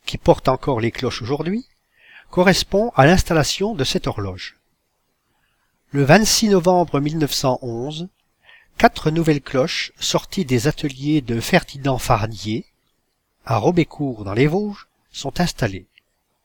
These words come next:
L'horloge est alors modifiée pour sonner les quarts d'heure sur trois cloches et les heures sur la quatrième. En mille neuf cent dix-sept, trois sont confisquées et fondues par les Allemands. Elles sont remplacées à l'identique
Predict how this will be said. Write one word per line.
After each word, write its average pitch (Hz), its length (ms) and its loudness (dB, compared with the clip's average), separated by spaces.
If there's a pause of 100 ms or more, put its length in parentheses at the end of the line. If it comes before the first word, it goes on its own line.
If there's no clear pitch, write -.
(640)
L'horloge 175 480 0
est 156 120 0
alors 156 220 2
modifiée 175 540 0
pour - 200 -6
sonner 165 280 0
les 147 80 -2
quarts 127 260 -2
d'heure 123 320 -2
sur - 160 -10
trois - 240 -4
cloches - 540 -4 (640)
et 131 100 4
les 147 240 4
heures 214 220 0
sur - 120 -8
la 131 100 -2
quatrième. 110 720 -8 (960)
En 139 100 -2
mille 202 200 0
neuf 208 140 2
cent 139 200 0
dix-sept, 143 580 -2 (420)
trois 196 280 6
sont 160 180 -2
confisquées - 640 -4
et 143 60 4
fondues 170 420 -4
par 147 140 0
les 151 160 0
Allemands. 107 340 -4 (1040)
Elles 131 140 0
sont - 140 -2
remplacées 170 460 2
à 135 60 4
l'identique 139 600 -4